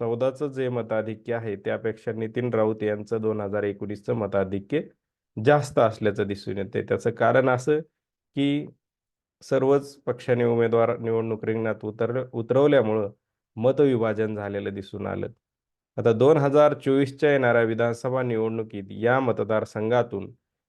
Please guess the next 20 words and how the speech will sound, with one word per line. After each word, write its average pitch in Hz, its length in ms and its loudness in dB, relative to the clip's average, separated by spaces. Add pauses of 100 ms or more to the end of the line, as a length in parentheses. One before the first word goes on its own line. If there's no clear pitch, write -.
(180)
महायुती 123 720 0
आणि 113 200 2
महाआघाडी 110 840 -2 (580)
कायम 131 340 2
राहील 123 520 -4
की 113 80 -8 (760)
दोन 120 140 4
हजार 113 280 4
चौदा 113 340 2
प्रमाणे 104 480 0
स्वतंत्र 131 560 -2
निवडणूक 104 460 -2
लढतील, 110 440 -4 (540)
यावरती 123 640 4
या 110 160 4
मतदारसंघाचं 104 1040 -4
गणित 98 300 -4
अवलंबून 95 500 -4
असणार 95 360 -10
आहे. 104 100 -16